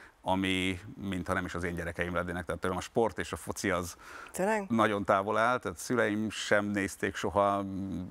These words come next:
Speaker 1: labdába nem is nagyon tudok belerugni, ők meg nagyon-nagyon jók ebben.
Speaker 2: És játszanak? Tehát profi játékosok
Speaker 1: Igen.
Speaker 2: a fiaid? Ugye két fiad és, és egy lányod van.
Speaker 1: Így van, a két fiam igazolt játékos, ö, a lányom pedig tornára jár.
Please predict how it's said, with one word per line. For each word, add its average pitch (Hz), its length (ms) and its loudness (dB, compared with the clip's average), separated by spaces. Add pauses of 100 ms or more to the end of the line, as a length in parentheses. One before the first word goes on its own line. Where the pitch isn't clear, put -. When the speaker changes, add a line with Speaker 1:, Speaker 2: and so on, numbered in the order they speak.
Speaker 1:
labdába 98 680 2
nem 95 300 -2
is 92 120 -6
nagyon 92 200 -2
tudok 98 160 0
belerugni, 113 420 2
ők 95 140 -2
meg 92 140 -2
nagyon-nagyon 87 460 -2
jók 85 220 -4
ebben. 90 440 -2 (340)
Speaker 2:
És - 200 0
játszanak? 180 560 2
Tehát - 420 -4
profi 180 280 0
játékosok 156 480 2
Speaker 1:
Igen. - 120 -6
Speaker 2:
a 185 60 -2
fiaid? 180 520 -2 (480)
Ugye 180 100 0
két 214 240 2
fiad 185 280 4
és, 175 320 0
és - 400 -2
egy 160 180 2
lányod 143 400 2
van. 127 280 -2
Speaker 1:
Így 98 200 2
van, 95 100 2
a 101 40 0
két 113 240 0
fiam 95 380 2 (360)
igazolt 98 460 0
játékos, 113 720 0
ö, 98 440 4
a 123 60 4
lányom 120 280 4
pedig 104 180 -4
tornára 87 480 -4
jár. 95 180 0